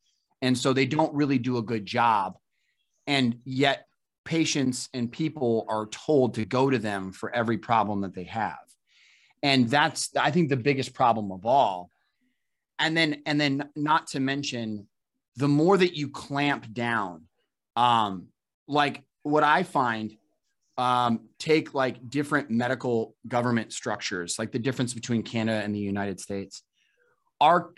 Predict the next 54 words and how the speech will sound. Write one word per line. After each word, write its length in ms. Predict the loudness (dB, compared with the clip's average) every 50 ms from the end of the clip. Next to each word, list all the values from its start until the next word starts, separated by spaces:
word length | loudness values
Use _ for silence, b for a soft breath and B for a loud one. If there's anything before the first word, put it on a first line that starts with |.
| -18 _ 0
our 220 | 4 4 4 4 2
Canadian 580 | 0 -2 0 0 2 2 2 2 2 0 -2
clients 480 | -4 -6 -6 -6 -4 -4 -6 -6 -8 -6
suffer 460 | -2 0 0 0 0 -2 -4 -4 -4
so 240 | -2 -2 -2 0 2
much 260 | 2 0 0 -4 -6
more 380 | -6 -4 -2 0 0 0 0 -2
because 280 | -4 -4 -4 -4 -2
there's 220 | -2 -4 -4 -4 -2
less 240 | 0 0 0 0 -2 -2
options 640 | 0 0 0 -2 -6 -10 -10 -10 -12 -12 -14 -16 -12 -8
because 340 | -8 -6 -2 -2 -2 -2 -2
of 60 | -2
the 80 | -2 -2
way 200 | 0 0 -2 -2
things 280 | -2 -2 -4 -4 -4
are 40 | -6
kinda 220 | -6 -6 -6 -4 -4
set 240 | -4 -4 -4 -4
up. 220 | -4 -4 -6 -8 _ _ _ _ _ _ _ _ _ _ _ _ _ _ _ _ _ -4
And 540 | 0 2 2 4 4 2 2 2 0 -2 -4 _ _ _
so 220 | -8 -2 0 2
they're 160 | 4 4 4 6
either 240 | 6 4 4 4
stuck 380 | 2 0 -2 0 0 0 0 0
with 160 | -4 -4 -4
waiting 400 | -4 -4 -2 -2 0 2 0 0
to 60 | 0 -2
get 140 | -4 -4 -4
into 180 | -4 -6 -6
some 180 | -6 -6 -6 -4
doctor 440 | 0 0 0 0 -2 -2 -4 -2 -2
and 100 | -4 -4
then 100 | -6 -4
only 280 | -2 2 2 2 2
being 320 | 2 0 0 0 0 -2 -2
able 120 | -4 -6
to 80 | -6 -6
do 140 | -6 -6
what 100 | -6 -4
that 140 | -4 -6 -4
doctor 280 | -4 -4 -6 -6 -8 -10
wants, 440 | -6 -2 2 2 2 2 0 -2 -8
or 80 | -8 -8
trying 300 | -4 0 0 2 2 2
to 40 |
go 120 | 2 0 0
to 100 | 0 0
a 60 | -2
naturopath 680 | -2 -2 -2 -2 -2 -4 -6 -6 -4 -2 -2 -2 -2
that's 140 | -6 -12 -12
gonna 180 | -10 -10 -10 -8
charge 340 | -4 0 0 0 0 0
them, 240 | -2 -6 -6 -6 -8